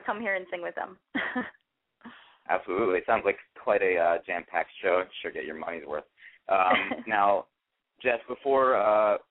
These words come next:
Speaker 2: we go, um, I, I love Rockwood Stage two as well, by the way. I see my friends band there all the time, and it's,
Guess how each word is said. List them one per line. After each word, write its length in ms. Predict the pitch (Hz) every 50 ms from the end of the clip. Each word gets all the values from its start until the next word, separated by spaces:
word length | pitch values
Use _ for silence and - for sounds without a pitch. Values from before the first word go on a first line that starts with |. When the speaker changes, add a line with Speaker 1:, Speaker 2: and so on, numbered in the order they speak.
| _
Speaker 2:
we 160 | 113 117 117
go, 400 | 98 110 117 113 104 98 98 95 - _ _ _ _ -
um, 640 | 107 107 101 98 101 101 98 98 95 90 85 82 82 _ _ -
I, 100 | 117 127 - -
I 100 | 131 139
love 200 | 143 135 117 98
Rockwood 360 | 107 101 101 - 104 101 - _
Stage 160 | - 90 82 - - -
two 260 | 98 90 85 80 76 _ _ _ _ -
as 120 | 98 98 - -
well, 200 | 87 87 85 82
by 80 | - 85
the 60 | 82 85
way. 80 | 87
I 100 | 85 -
see 80 | - 110
my 120 | 101 92
friends 260 | - - 92 87 87 -
band 220 | - 90 87 87 85
there 140 | 85 85
all 120 | 82 82 82
the 60 | 82 - -
time, 280 | 85 82 85 80 76
and 120 | 76 78 -
it's, 120 | 78 -